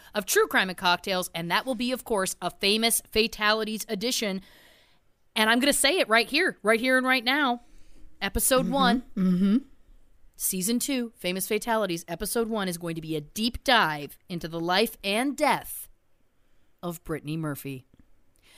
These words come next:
Speaker 1: So, listen, we're so excited to dig in.
Speaker 2: Mm-hmm.
Speaker 1: Can't wait to get season two going. I know we're not gonna be here next week. We apologize for that. But listen, catch up on an old episode if you've missed one, or re-listen to one of your favorites.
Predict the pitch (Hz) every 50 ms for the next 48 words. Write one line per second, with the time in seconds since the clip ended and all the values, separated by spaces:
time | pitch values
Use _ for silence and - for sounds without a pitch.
0 | - _ - - - - 196 180 175 175 175 175 170 - - - _ _ _ _
1 | _ - 185 202 185 - - 180 151 139 135 - - - - 160 185 196 180 -
2 | - - 254 247 247 240 - - 247 226 233 220 214 202 180 208 214 208 196 202
3 | 202 196 196 180 170 208 247 - - - - - - 247 254 262 - 240 233 233
4 | - 233 190 214 - - - 220 202 185 196 190 - - 196 190 175 175 175 175
5 | 175 175 170 170 175 170 - - - - - - 175 170 170 190 220 240 240 233
6 | 233 226 - 233 226 208 220 220 220 208 220 220 214 214 214 208 - - 226 214
7 | 214 214 202 - 170 165 156 - 196 196 196 202 202 208 202 196 196 - - 208
8 | 185 190 185 185 185 - 226 214 285 415 - - 381 262 - - 285 294 - 349
9 | 269 311 302 302 302 294 294 269 294 294 311 285 - 311 294 277 269 285 285 247
10 | 254 285 294 294 - - 269 247 220 196 240 247 240 262 - - 539 508 494 494
11 | - 480 453 440 415 415 403 415 - - 381 392 - - 370 381 359 349 302 233
12 | - - - -